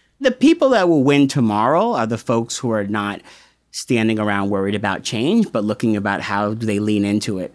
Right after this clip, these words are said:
and think about how do they align with it, how do they maximize it. There's gonna be new things happening and new expectations. And if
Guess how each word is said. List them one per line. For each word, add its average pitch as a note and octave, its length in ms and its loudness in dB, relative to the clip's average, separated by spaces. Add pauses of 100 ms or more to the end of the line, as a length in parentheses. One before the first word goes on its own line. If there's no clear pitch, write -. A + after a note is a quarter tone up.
(140)
and A2+ 160 -4
think G#2+ 240 -4
about G2 560 -4 (340)
how C#3+ 200 0
do A#2+ 60 0
they A#2 100 -2
align A2 340 -2
with A2 140 -4
it, A2+ 140 -2
how A2 180 -4
do G#2+ 60 -2
they G2+ 120 -2
maximize G#2 680 -2
it. G#2+ 120 -6 (440)
There's A2 400 0
gonna A2+ 320 0
be A2+ 520 0 (400)
new C3+ 220 4
things C3 300 2
happening B2+ 440 0
and A#2+ 120 4
new B2+ 120 4
expectations. C3+ 840 -2
And A#2+ 140 0
if - 220 -4